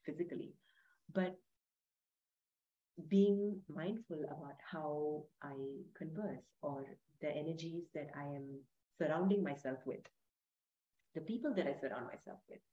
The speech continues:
the conversations that I surround myself with, you know, the content that I am consuming through social media.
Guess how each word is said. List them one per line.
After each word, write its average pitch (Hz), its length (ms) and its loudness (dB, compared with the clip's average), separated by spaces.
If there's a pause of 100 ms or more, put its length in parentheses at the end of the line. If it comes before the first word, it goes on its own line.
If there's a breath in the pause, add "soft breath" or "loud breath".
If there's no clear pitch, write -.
(200)
the 220 60 2
conversations 262 760 2
that - 120 2
I - 140 0
surround 277 260 -4
myself - 380 -8 (140)
with, - 120 -12 (680)
you 139 140 -4
know, 180 280 -8 (160)
the 151 280 2 (500)
content 240 580 0 (280)
that 165 120 2
I 156 100 -4
am 147 280 -4 (340)
consuming 185 640 2 (420)
through 151 260 2
social - 280 2
media. - 260 6